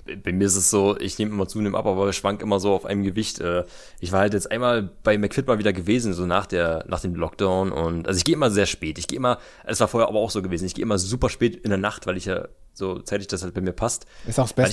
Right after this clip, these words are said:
Speaker 1: ich
Speaker 2: für
Speaker 1: einfach
Speaker 2: Fitnessstudio.
Speaker 1: keinen Bock hab auf andere Leute.
Speaker 2: Mhm.
Speaker 1: Ich will nicht warten, irgendwo hin zu müssen. Ich will nicht,
Speaker 2: Mhm.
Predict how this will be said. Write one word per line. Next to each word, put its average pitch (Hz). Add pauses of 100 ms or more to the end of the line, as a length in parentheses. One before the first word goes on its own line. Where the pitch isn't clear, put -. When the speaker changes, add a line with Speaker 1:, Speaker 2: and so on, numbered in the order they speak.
Speaker 1:
ich 117
Speaker 2:
für 110
Speaker 1:
einfach 107
Speaker 2:
Fitnessstudio. 110
Speaker 1:
keinen 117
Bock -
hab 117
auf -
andere 110
Leute. 98 (260)
Speaker 2:
Mhm. 107
Speaker 1:
Ich 107
will 113
nicht 110
warten, 98
irgendwo 113
hin 123
zu 147
müssen. 139
Ich 101
will 120
nicht, 110
Speaker 2:
Mhm. -